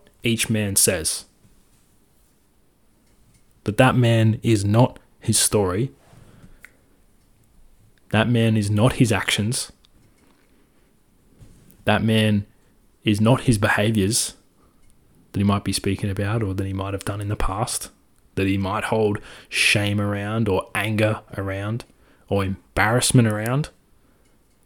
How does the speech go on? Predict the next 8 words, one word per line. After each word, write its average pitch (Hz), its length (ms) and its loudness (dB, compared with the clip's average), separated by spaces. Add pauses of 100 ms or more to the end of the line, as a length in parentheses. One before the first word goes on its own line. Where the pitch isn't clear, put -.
He 127 200 8
isn't 151 160 8
all 113 160 6
of 92 80 -2
that. 92 300 -2 (2500)
He 107 200 0
is 101 120 2
him. 98 260 -2